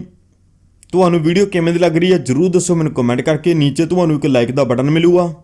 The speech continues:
ਲਾਈਕ ਕਰ ਦਿਓ ਜ਼ਰੂਰ, ਤੇ ਚੈਨਲ ਨੂੰ ਸਬਸਕ੍ਰਾਈਬ ਲਾਜ਼ਮੀ ਕਰ ਦਿਓ ਜੀ। ਜਿੰਨੇ ਤੁਸੀਂ ਪਹਿਲੀ ਵਾਰ ਆਏ ਹੋ ਤੇ ਇਸੇ ਤਰ੍ਹਾਂ ਦੀ ਹਰ ਰੋਜ਼ ਨਵੀਂ ਵੀਡੀਓ ਦੇਖਣਾ ਤੁਸੀਂ ਚਾਹੁੰਦੇ ਹੋ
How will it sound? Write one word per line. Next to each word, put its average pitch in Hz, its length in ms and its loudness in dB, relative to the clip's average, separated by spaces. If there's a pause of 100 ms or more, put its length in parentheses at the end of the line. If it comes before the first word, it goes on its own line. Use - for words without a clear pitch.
(120)
ਲਾਈਕ 135 320 0
ਕਰ 139 160 0
ਦਿਓ 135 160 0
ਜ਼ਰੂਰ, 139 360 0 (440)
ਤੇ 160 240 2
ਚੈਨਲ 156 400 0
ਨੂੰ 175 140 0
ਸਬਸਕ੍ਰਾਈਬ 170 600 -2
ਲਾਜ਼ਮੀ 139 340 0
ਕਰ 104 180 -2
ਦਿਓ 92 140 -6
ਜੀ। 90 180 -12 (440)
ਜਿੰਨੇ 143 280 -2
ਤੁਸੀਂ 202 260 -2
ਪਹਿਲੀ 196 300 2
ਵਾਰ 185 200 2
ਆਏ 180 140 0
ਹੋ 180 60 0
ਤੇ 180 100 -2
ਇਸੇ 180 200 0
ਤਰ੍ਹਾਂ 165 200 -2
ਦੀ 165 120 0
ਹਰ 143 220 0
ਰੋਜ਼ 165 220 0
ਨਵੀਂ 143 280 0
ਵੀਡੀਓ 156 180 -2
ਦੇਖਣਾ 135 320 -2
ਤੁਸੀਂ 120 260 -6
ਚਾਹੁੰਦੇ 135 280 -2
ਹੋ 170 120 -2